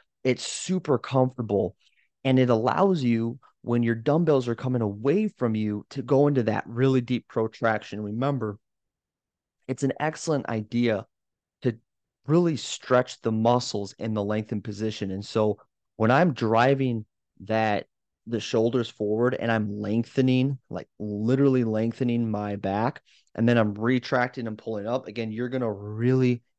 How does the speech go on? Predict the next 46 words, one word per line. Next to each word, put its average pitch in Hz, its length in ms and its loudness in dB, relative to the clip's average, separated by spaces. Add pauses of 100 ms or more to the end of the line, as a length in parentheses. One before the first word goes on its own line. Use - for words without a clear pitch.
emphasize 107 760 0
mid 110 320 2
back 101 300 0
development. 87 420 -6
I 95 40 -8
mean, 107 180 -8 (180)
your 113 140 -2
lats 180 320 -2
are 180 100 -6
there, 185 360 0 (220)
but - 140 -4
you're 156 80 2
not 156 200 4
really 135 200 4
gonna 123 180 0
be 120 100 0
getting 113 280 -2
too 127 260 0
much 139 320 2
of 135 140 0
your 131 140 0
lats. - 480 -4 (400)
Um, 104 360 0
as 117 240 -2
you 120 120 -2
guys 120 320 2
can 107 240 -6
tell, 120 560 4
this, - 420 -6 (400)
these 113 320 -6
three 131 340 0
go-to 113 520 0
movements 113 480 -2
are 104 180 -4
more 104 260 -2
for 98 200 -6
thickness 110 560 -4
of 107 160 -2
your 98 140 -6
back. 107 440 -4
So 104 240 -4
again, 107 260 -4
going 107 260 -4
back 110 320 -4
to, 117 80 -4
you 104 120 -2